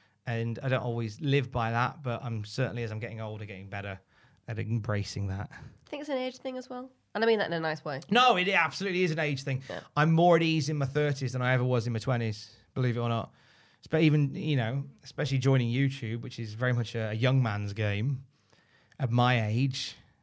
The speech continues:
Speaker 1: seeing the world that I've seen, being of a certain vintage.
Speaker 2: You're not that old.
Speaker 1: Uh, compared to these whippersnappers on
Speaker 2: Yeah,
Speaker 1: the
Speaker 2: well.
Speaker 1: YouTube, certainly am. I'm up there. And that's fine.
Speaker 2: <laughs>
Speaker 1: That's fine. I bring a, I bring a certain wisdom.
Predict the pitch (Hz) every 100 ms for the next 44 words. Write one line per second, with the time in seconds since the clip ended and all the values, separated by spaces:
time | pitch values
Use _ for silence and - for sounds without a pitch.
0 | _ - - 123 117 120 117 110 113 113
1 | - 117 113 135 135 117 - 139 127 110
2 | 110 117 107 104 113 - 285 285 - -
3 | 156 - _ _ _ _ - 139 139 135
4 | 208 147 113 101 92 113 107 110 107 101
5 | 107 104 107 101 104 104 120 139 - 113
6 | 143 - 107 104 - _ _ _ _ -
7 | 160 - 123 107 95 - _ - 135 135
8 | 117 135 - _ _ _ - - - 123
9 | - - 107 110 131 107 - - - 185
10 | 202 - 113 120 127 143 147 131 127 165
11 | 156 - 147 123 131 107 110 101